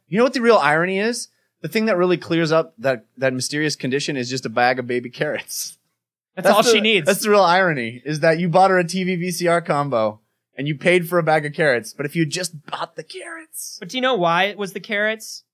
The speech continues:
Speaker 2: It goes back to a moment in her childhood <laughs> when her father, who was never around because he
Speaker 1: Mm-hmm.
Speaker 2: was too busy running the nation's grocery store chain,
Speaker 1: Yeah.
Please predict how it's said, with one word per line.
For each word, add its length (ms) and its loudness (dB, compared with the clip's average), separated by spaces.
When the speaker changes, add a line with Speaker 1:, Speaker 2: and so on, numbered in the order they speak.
Speaker 2:
It 100 -16
goes 220 -2
back 300 2
to 180 -4
a 40 -6
moment 320 -8
in 80 -10
her 120 -10
childhood 680 -6
<laughs> 80 -2
when 140 2
her 120 2
father, 420 4
who 100 2
was 160 -2
never 320 0
around 360 0
because 220 -2
he 40 -4
Speaker 1:
Mm-hmm. 40 0
Speaker 2:
was 120 -6
too 180 -8
busy 340 -2
running 380 0
the 60 -4
nation's 440 -4
grocery 400 -6
store 300 -10
chain, 180 -8
Speaker 1:
Yeah. 280 2